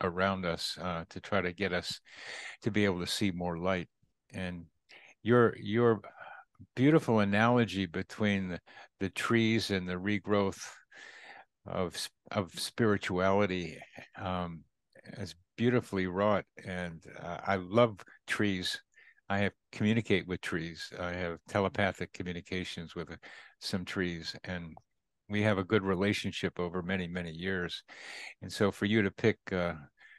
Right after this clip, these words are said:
trees for a poem that you're gonna read to me is a, is a nice touch for this interviewer. So I, I, I, I thank, I thank you very much for, for reading that poem. And, uh, we've,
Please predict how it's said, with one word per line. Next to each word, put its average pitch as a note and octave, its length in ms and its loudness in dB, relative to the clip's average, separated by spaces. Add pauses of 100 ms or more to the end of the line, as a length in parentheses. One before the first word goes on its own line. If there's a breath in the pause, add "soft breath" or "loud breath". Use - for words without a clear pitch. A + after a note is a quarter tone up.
trees A2 460 4
for F2+ 300 0
a F2+ 60 -2
poem G2 360 0
that F2+ 180 -6
you're G2 60 -2
gonna F2 160 -2
read G2+ 300 -2
to F#2 100 -6
me E2 280 -8
is F2 220 -6
a, E2+ 220 -4 (100)
is F#2 140 -10
a F#2+ 60 0
nice F#2 320 -2
touch - 420 -4 (460 loud breath)
for F2+ 160 0
this G2 340 -2 (100)
interviewer. E2+ 600 -4 (240 loud breath)
So F2+ 340 -6 (480 loud breath)
I, F#2+ 120 -2 (260)
I, F#2+ 120 -8 (120)
I, F#2 100 -4 (580 loud breath)
I G#2 120 2
thank, A2 320 2
I G#2 60 4
thank - 280 2
you G#2 80 2
very G2 240 4
much G2 300 0
for, E2+ 400 -6 (560 loud breath)
for F#2 260 2
reading G2 320 2
that F#2 220 0
poem. F2+ 400 -2
And, F2 300 -4
uh, - 80 -6 (580 loud breath)
we've, G#2 180 -4